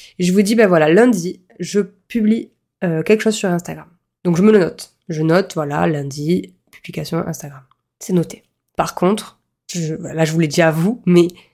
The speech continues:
là, euh, quand je parle avec moi-même, je me le dis qu'à moi en fait. Donc l'idée c'est d'en parler aux autres. Et vraiment le truc qui va vous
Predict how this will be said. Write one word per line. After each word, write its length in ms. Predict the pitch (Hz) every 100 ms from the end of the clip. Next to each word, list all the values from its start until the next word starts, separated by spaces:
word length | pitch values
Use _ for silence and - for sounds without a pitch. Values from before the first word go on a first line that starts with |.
| _
là, 280 | 180 180 175
euh, 160 | 156 147
quand 160 | 165
je 80 | 147
parle 180 | 175 156
avec 120 | 151
moi-même, 340 | 151 165 202 208
je 100 | 165
me 100 | 151
le 60 |
dis 120 | 151
qu'à 140 | 170 170
moi 160 | 180
en 100 | 156
fait. 180 | - - -
Donc 280 | 170 156 -
l'idée 300 | 165 151 202
c'est 120 | 208
d'en 140 | 170 151
parler 220 | 165 170
aux 120 | 165
autres. 260 | - - _ _ -
Et 340 | 180 180 - _ -
vraiment 360 | 165 175 202
le 140 | 202 180
truc 300 | - 208 180
qui 400 | - - - 160
va 440 | 160 160 160 - -
vous 440 | 151 156 151 -